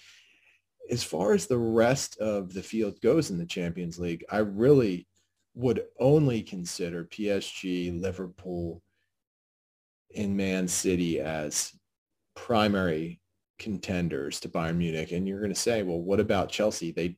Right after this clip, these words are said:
did win the Champions League last year." I think Chelsea's a bad matchup for Bayern Munich in terms, or I, I, I'm sorry, I should say Bayern Munich is a bad matchup for Chelsea.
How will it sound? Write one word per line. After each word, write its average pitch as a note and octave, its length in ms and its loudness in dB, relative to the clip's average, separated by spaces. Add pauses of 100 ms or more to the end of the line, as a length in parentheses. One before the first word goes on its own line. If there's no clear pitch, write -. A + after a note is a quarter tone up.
did G2+ 240 8
win F#2 240 2
the F2 80 0
Champions F2+ 600 -4
League D#2 160 -6
last D2+ 280 -4
year." D#2 160 -4 (400)
I A2 100 6
think F3+ 220 8
Chelsea's C#3+ 460 8
a A#2+ 80 2
bad G#2+ 400 6
matchup G2+ 560 -2 (100)
for - 140 -16
Bayern D#2 340 -6
Munich D#2 320 -10
in F#2 100 -12
terms, F2 300 -8
or G#2 200 2
I, G#2+ 60 4 (560)
I, A#2+ 180 4
I'm C3 120 0
sorry, D#2 280 -4
I F2 100 -2
should - 320 2
say F#2+ 160 0
Bayern A2 320 0
Munich F#2 240 -2
is F2+ 140 -8
a E2 100 0
bad D#2+ 400 0
matchup - 400 -8
for - 80 -12
Chelsea. C2 500 -6